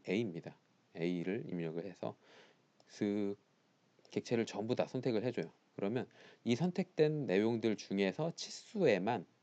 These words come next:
dim new라는 스타일이 적용이 됩니다. 엔터를 눌러주면 이 친구가 DIM 하이프 다시 new라는 치수 스타일로 싹 모든 치수가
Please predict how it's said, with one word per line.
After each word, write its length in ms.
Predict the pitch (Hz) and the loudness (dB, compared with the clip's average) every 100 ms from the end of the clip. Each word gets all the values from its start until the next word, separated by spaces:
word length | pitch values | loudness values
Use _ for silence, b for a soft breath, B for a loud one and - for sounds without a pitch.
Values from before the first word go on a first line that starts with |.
| _ _ - | _ _ -6
dim 320 | 113 120 113 | 0 0 0
new라는 460 | 85 92 85 95 | 0 0 0 -2
스타일이 440 | 110 - 117 107 147 | -6 -2 0 0 -2
적용이 340 | - 101 95 | -4 -6 -6
됩니다. 300 | 92 - - - _ _ B B B B B _ | -8 -14 -20 -20 _ _ B B B B B _
엔터를 380 | - 87 120 120 | -10 -4 0 0
눌러주면 640 | 90 90 92 85 101 170 196 _ _ _ _ _ _ _ _ _ _ _ | 2 0 0 -2 -2 -2 -4 _ _ _ _ _ _ _ _ _ _ _
이 80 | - | -10
친구가 520 | 87 92 85 113 160 180 _ _ _ _ | -8 -6 -2 -2 -2 -6 _ _ _ _
DIM 380 | - 90 113 156 - - _ | -8 -6 -6 -8 -12 -20 _
하이프 220 | - - - - | -14 -12 -12 -10
다시 380 | 80 - 90 87 | -10 -6 -6 -4
new라는 500 | 85 90 104 87 80 | -6 -2 -2 -2 -6
치수 260 | - - - | -12 -14 -14
스타일로 580 | - - 120 90 107 - B B B B | -12 -4 -4 -2 -4 -6 B B B B
싹 440 | - - 131 131 | -10 -6 -6 -6
모든 360 | 107 - - 104 | -2 -2 -2 -4
치수가 720 | - - 104 87 117 151 170 | -8 -4 -2 0 0 -2 -4